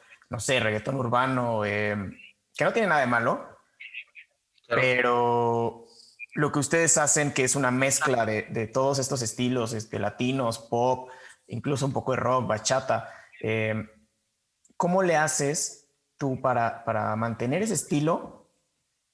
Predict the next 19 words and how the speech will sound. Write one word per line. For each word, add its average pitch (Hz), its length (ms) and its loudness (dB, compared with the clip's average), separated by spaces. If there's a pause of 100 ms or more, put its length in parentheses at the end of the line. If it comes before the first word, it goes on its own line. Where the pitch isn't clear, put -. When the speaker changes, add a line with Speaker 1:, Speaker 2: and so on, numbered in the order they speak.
(160)
Speaker 1:
y 117 540 -2
para 107 220 0
seguir 120 260 -2
vigente? 127 520 -4 (1700)
Speaker 2:
Pues 190 140 0
no, - 680 2
eh, 90 300 -4
no, 196 340 -2
no 208 180 0
lo 226 140 2
pensamos 180 480 2
desde 160 140 2
el 139 60 -2
punto 151 200 0
de 147 60 2
vista 143 140 0
de 131 40 2
estilo, 135 360 0
¿no? 131 220 0